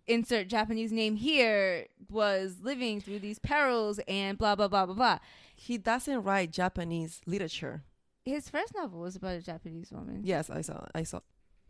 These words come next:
Speaker 1: But, I mean, I don't think that means that every single novel he writes needs to be about the plight of the Japanese.
Speaker 2: Yeah. No. I, I can see the influence.
Speaker 1: Yeah, I think
Speaker 2: Yes.
Speaker 1: that he very elegantly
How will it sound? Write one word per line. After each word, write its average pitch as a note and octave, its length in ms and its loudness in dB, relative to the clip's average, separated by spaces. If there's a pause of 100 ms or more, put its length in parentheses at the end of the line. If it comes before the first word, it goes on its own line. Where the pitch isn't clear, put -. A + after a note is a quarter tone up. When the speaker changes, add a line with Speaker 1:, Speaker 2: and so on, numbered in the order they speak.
(340)
Speaker 1:
But, A3+ 420 6
I A3 140 0
mean, A3 260 -2
I G#3+ 120 2
don't B3+ 180 -2
think A#3+ 120 -4
that E3+ 140 0
means G3 140 -2
that G3 180 -2 (140)
every F3 480 2
single F3+ 560 -2
novel F3 460 -2
he F#3 180 -10
writes - 380 -2
needs G3+ 300 -4
to F3+ 120 -8
be F#3+ 320 -2
about F3 540 0
the F#3+ 100 -8
plight - 440 -4
of F#3 120 -12
the F3+ 100 -12
Japanese. G#3+ 600 -6 (220)
Speaker 2:
Yeah. D#3+ 280 -6 (520)
No. F3 320 -4 (600)
I, - 140 0 (280)
I G3+ 140 4
can C#4 220 -4
see G#3 240 -4
the F3+ 140 -2
influence. D#3 680 -8 (680)
Speaker 1:
Yeah, B3 380 -2
I - 40 -4
think A3 100 2 (220)
Speaker 2:
Yes. - 40 -8
Speaker 1:
that C#4+ 180 0
he A#3+ 460 -2
very G#3+ 420 0
elegantly G#3 960 -2